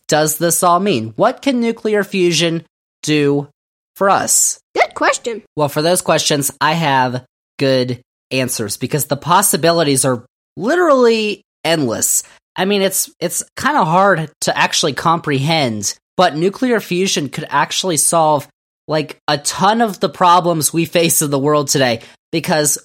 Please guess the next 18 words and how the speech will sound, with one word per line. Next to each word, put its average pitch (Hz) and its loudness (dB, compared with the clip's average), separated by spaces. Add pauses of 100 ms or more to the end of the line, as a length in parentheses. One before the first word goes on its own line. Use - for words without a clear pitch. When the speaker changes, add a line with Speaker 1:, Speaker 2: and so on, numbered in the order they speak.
(140)
Speaker 1:
when 160 -2
we're 220 0
able 196 0
to 185 -2
achieve 196 -2 (180)
fusion 147 -2 (460)
at 156 0
a 151 0
massive 147 0
scale, 139 0 (600)
we'll 220 0
have 214 0 (100)
unlimited 196 0 (400)
clean 202 -2
energy. 123 -4 (380)
Because 165 -4
right 196 0
now, 143 0